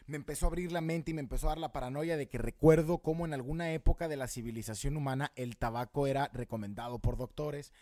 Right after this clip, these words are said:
lo podías consumir en hospitales, lo podías consumir en aviones, lo podías consumir en oficinas, en elevadores, en cualquier espacio cerrado y no había ningún problema, socialmente estaba aceptado, incluso se impulsaba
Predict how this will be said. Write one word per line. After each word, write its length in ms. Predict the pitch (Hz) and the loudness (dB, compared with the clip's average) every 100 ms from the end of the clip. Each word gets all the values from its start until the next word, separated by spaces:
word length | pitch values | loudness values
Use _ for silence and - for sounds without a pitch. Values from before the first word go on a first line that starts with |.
| - - - | -20 -20 -2
lo 140 | 113 | 12
podías 280 | - 120 - | 12 12 0
consumir 720 | 131 117 120 120 131 131 113 - - | -6 0 0 0 -4 -8 -10 -18 -14
en 140 | - 117 | -6 -4
hospitales, 640 | 107 - - 156 156 147 | -4 -6 0 0 2 -2
lo 100 | 127 | 2
podías 260 | - 113 - | 4 4 0
consumir 360 | 120 117 120 | -4 0 0
en 100 | 120 | 0
aviones, 480 | 113 110 156 170 156 | -2 0 0 0 -4
lo 100 | 123 | 6
podías 200 | - 117 | 6 6
consumir 300 | 120 113 127 | 0 -2 -2
en 80 | 123 | -2
oficinas, 560 | 113 110 156 175 151 131 | -2 -4 -6 -6 -8 -8
en 80 | |
elevadores, 640 | 113 107 101 101 151 170 147 | -8 -6 -6 -2 0 0 -4
en 80 | 123 | -10
cualquier 260 | 120 175 | -10 -10
espacio 400 | 170 - 170 185 | -10 -8 -8 -8
cerrado 480 | 156 139 151 170 190 | -10 -6 -4 -2 -4
y 120 | 143 | -4
no 80 | 139 | -2
había 160 | 147 151 | -2 -2
ningún 260 | 143 143 | -4 8
problema, 400 | 143 139 139 151 | 10 10 4 -2
socialmente 540 | 151 123 131 127 135 135 | -4 -6 -8 -8 -8 -8
estaba 220 | - 131 | -6 -4
aceptado, 500 | 113 - 131 135 143 - - - - | -6 -8 -8 -6 -10 -16 -20 -20 -12
incluso 360 | 123 143 143 165 | -8 -2 -2 0
se 100 | 165 | -4
impulsaba 680 | 123 131 107 147 156 170 | -4 -4 -4 -2 -2 -4